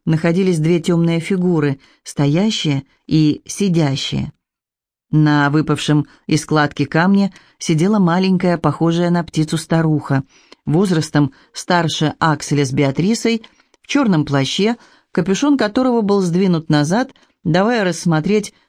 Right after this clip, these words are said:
выдубленное годами лицо. Глаза у нее запали так глубоко, что их почти не было видно.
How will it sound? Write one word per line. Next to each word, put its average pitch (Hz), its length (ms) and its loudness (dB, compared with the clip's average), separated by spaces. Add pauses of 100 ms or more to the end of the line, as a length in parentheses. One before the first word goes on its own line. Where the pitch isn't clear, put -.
выдубленное 160 800 0
годами 147 440 0
лицо. 160 540 -4 (640)
Глаза 160 460 0
у 151 40 2
нее 151 200 2
запали 160 420 0
так 147 280 -2
глубоко, 156 680 0 (500)
что - 200 -4
их 175 180 -2
почти 170 380 -2
не 185 140 2
было 180 220 0
видно. 143 440 0